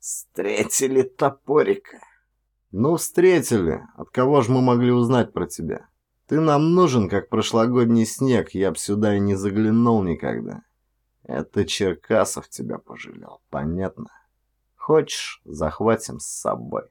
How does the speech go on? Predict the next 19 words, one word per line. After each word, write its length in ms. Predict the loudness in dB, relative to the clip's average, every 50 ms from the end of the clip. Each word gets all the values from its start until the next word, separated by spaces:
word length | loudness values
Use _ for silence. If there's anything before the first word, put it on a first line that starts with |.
| _ _ _ _ _ _ _ _ _ _ _ _ _ _ _ -16
"Да 560 | -12 -8 -8 -6 -2 2 2 2 2 0 _ _ _
пошли 640 | 0 2 2 2 0 -2 -2 0 0 2 2 2 4
вы 200 | 4 2 0 0
к 120 | -4 -14
чертовой 1040 | -10 -8 -8 -6 -4 -2 0 0 0 -2 -4 _ _ 0 0 2 2 2 0 0 0
матери!" 720 | 0 0 0 0 -2 -2 -4 -8 -8 -8 -10 -14 -20 _ _ _ _ _ _ _ _ _ _ _ _ _ -10
Мы 180 | -4 -2 0 2
направились 580 | 2 2 2 2 2 2 2 2 0 -2 -6
к 120 | -8 -8 -6
выходу. 480 | -4 -4 -4 -6 -10 -12 -12 -12 -16 -20 _ _ _ _ _
Тогда 360 | -6 -4 -2 0 0 0 0
гусь 280 | 0 0 0 0 0 0
заплакал 800 | -2 -6 -4 -4 -4 -2 -2 2 2 2 2 0 -2 -6 -6 -6
и 40 | -4
позвал 480 | -4 -4 -4 -2 0 0 2 2 0
нас. 320 | -2 -6 -10 -16 -20 -20 _ _ _ _ -6
Мы 180 | -2 -2 0 2
вернулись. 640 | 2 2 0 0 -2 -2 -4 -6 -8 -10 -16 -20 _ _ _ _ _ _ _ _ _ _ _ _ _ _ _ -20 -20 -20 -20 -16 -14 -10 -6 -6 -4 -4 -6 -8 -10 -14 _ _ _ _ _ _ _ _ _ _ _ _ _ _
"Страшно. 1000 | -18 -18 -18 -18 _ _ _ 0 2 2 2 0 -2 -8 -12 -14 -16 _ -20 -20